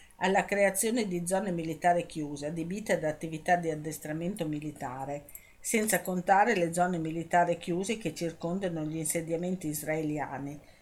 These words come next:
tutte le terre collocate tra il muro e la Green Line,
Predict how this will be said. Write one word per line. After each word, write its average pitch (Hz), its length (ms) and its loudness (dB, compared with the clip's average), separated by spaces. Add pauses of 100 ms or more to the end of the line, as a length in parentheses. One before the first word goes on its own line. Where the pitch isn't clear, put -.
(120)
tutte 220 280 -2
le 190 180 2
terre 226 380 4
collocate 170 600 2
tra 175 160 4
il 175 100 2
muro 233 580 2
e 175 140 0
la 165 140 0
Green 180 360 -2
Line, 143 680 -4